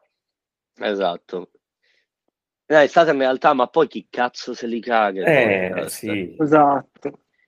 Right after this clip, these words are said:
Speaker 3: Cioè,
Speaker 2: Giusto, giusto.
Speaker 3: e quindi, cioè, chi vorrebbe ascoltare un altro cazzo di podcast?
Speaker 2: Esatto, per cui, e per cui è diventato un altro cazzo di podcast direttamente, cioè,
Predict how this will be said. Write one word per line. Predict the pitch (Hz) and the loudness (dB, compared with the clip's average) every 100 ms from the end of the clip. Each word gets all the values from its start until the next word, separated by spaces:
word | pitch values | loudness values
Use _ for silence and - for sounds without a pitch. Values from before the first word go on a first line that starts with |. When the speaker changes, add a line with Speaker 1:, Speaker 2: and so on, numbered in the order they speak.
| _ | _
Speaker 3:
Cioè, | - 170 | 0 2
Speaker 2:
Giusto, | 139 - 90 | 2 0 -6
giusto. | 90 87 - - - _ _ _ _ _ _ - _ - _ _ _ | -6 -8 -14 -18 -18 _ _ _ _ _ _ -20 _ -20 _ _ _
Speaker 3:
e | 143 | -6
quindi, | - 214 180 | 2 2 4
cioè, | 170 | 2
chi | - 220 | 4 4
vorrebbe | 226 226 | 4 0
ascoltare | 208 233 214 214 151 - | -2 -4 -2 -2 -2 -6
un | 151 | -6
altro | 151 143 139 | -6 -8 -10
cazzo | 151 139 - | -10 -10 -10
di | 143 | -12
podcast? | 143 127 135 _ 139 - | -8 -10 -10 _ -18 -10
Speaker 2:
Esatto, | 135 117 - - 120 | -8 -6 -6 -10 -12
per | 120 | -12
cui, | 120 - - | -10 -8 -6
e | 143 - | -4 -2
per | 202 - | -2 -2
cui | - 123 160 | -2 2 4
è | |
diventato | 110 101 117 117 - - 170 - 120 | 4 2 -2 -4 -10 -2 0 0 -4
un | 117 | -2
altro | 90 92 - - | -4 -6 -8 -6
cazzo | - - - - | -6 -10 -6 -6
di | |
podcast | - 165 107 - - 95 - | -2 0 0 -4 -12 -12 -12
direttamente, | - 92 120 - 80 110 90 85 | -14 -12 -12 -12 -6 -4 -4 -6
cioè, | - | -16